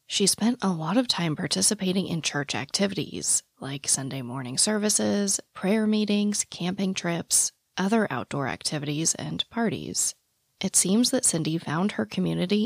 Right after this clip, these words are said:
in the church. And while Cindy's parents were a bit strict, especially with things like her curfew, by all accounts, she seemed happy. By the summer of nineteen eighty-one, Cindy was twenty,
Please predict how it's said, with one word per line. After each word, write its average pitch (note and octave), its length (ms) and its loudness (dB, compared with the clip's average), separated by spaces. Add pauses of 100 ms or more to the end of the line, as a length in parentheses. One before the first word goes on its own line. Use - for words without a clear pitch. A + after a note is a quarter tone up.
in F#3 120 -2
the D#3+ 60 -4
church. - 680 -2 (680)
And F#3 180 0
while G#3 300 2
Cindy's E3+ 420 2
parents D3+ 520 0
were - 140 0
a - 60 0
bit - 340 -6
strict, E3 600 0
especially E3+ 560 2
with F#3 160 0
things D3+ 320 -2
like C#3 180 -4
her - 120 -6
curfew, A#2+ 840 -2 (280)
by - 160 -6
all F3+ 220 2
accounts, G3+ 580 0
she - 180 0
seemed G#3 300 2
happy. - 640 -8 (840)
By G3 120 2
the F3+ 120 0
summer A#3 360 4
of A#3 140 0
nineteen E3 440 0
eighty-one, C#3+ 720 -4
Cindy G#3+ 400 2
was A3 220 2
twenty, F3+ 560 0